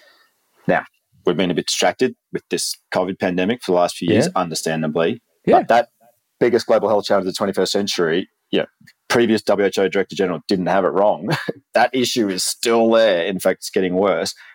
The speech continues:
Speaker 1: And then there's these other issues like, you know, air pollution and antimicrobial resistance we can get into if you want. It, it is a global health emergency. It is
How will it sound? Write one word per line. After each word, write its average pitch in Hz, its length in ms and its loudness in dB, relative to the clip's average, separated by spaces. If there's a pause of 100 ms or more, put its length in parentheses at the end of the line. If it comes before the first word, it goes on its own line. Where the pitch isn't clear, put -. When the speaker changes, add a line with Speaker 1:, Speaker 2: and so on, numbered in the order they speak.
(160)
Speaker 1:
And 90 140 2
then 85 160 0
there's 80 160 -2
these 80 140 0
other 87 240 2
issues 82 240 -4
like, 78 160 -4
you 82 80 -6
know, 80 60 -4
air 87 180 0
pollution 85 460 -4
and 78 100 -4
antimicrobial 85 640 -2
resistance 82 480 -6
we 87 120 -4
can - 120 -16
get 85 120 0
into 85 240 -4
if - 120 -8
you 95 80 -2
want. 95 140 -2 (720)
It, 107 200 2
it 104 140 2
is 107 280 2
a 95 100 2
global 82 400 0
health 80 360 -2 (140)
emergency. 76 640 -2
It - 120 0
is 87 120 2